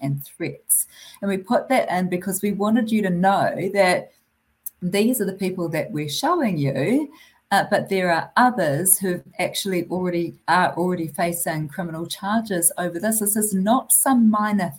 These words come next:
thing. This is not some whim. This is not some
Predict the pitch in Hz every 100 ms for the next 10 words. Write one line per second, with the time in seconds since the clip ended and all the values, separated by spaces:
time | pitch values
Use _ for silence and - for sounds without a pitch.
0 | - 220 143 - 147 - _ _ - 220
1 | 226 214 208 247 - - 262 226 185 -
2 | _ - 175 233 165 143 160 175 202 208
3 | 208 196 233 - - 226 208 185 180